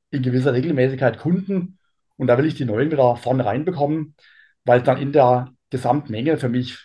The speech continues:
vollkommen ausreicht. Ich habe auch keinen großen Betrieb zu unterhalten. Ich habe auch nur mein Backoffice, meine vierhundertfünfzig Euro Kraft,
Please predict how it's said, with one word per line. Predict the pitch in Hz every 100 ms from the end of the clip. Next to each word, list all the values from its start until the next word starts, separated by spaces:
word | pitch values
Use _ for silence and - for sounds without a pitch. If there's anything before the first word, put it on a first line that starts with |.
| _
vollkommen | - 135 127 117
ausreicht. | 123 135 143 131 127 _ _ _ _
Ich | 127
habe | 127 131
auch |
keinen | 123 117 117
großen | 117 123 123
Betrieb | 107 104 170 -
zu |
unterhalten. | 156 143 127 123 147 143 - _ _
Ich | -
habe | 123
auch | 117
nur | 120
mein | 117 101 101
Backoffice, | 175 - 175 175 175 - - _ _ _ _ _ -
meine | 120 123
vierhundertfünfzig | 135 127 113 135 131 151
Euro | 151 175
Kraft, | 156 156 - -